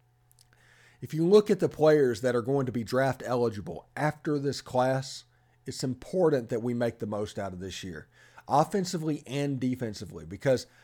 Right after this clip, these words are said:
I had somebody in the comments say that I, I'm referring to the defense clunky, and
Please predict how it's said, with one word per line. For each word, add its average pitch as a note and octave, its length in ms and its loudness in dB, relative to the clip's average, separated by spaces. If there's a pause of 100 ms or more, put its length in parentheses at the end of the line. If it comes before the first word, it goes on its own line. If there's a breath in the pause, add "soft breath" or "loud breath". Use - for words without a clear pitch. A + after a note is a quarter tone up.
(120)
I B2+ 80 -2
had E3+ 180 4
somebody F3+ 300 8
in E3+ 80 4
the D#3+ 40 2
comments D#3+ 440 0
say C3 160 2
that B2 120 -4
I, A#2+ 140 0
I'm A#2+ 320 -4
referring C#3+ 420 -2
to C3+ 60 -8
the A#2+ 120 -4
defense B2+ 440 -4
clunky, D3 560 -4 (480 soft breath)
and C3 420 -2